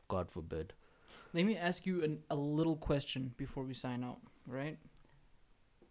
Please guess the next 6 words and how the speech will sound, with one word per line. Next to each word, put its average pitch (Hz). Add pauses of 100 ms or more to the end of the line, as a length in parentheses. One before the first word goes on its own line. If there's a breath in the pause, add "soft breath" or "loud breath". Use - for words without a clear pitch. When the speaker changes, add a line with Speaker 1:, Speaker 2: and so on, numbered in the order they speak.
(1800 loud breath)
Speaker 2:
Do 175
we, 208 (380 loud breath)
how 185
do 208
we 220
feel 180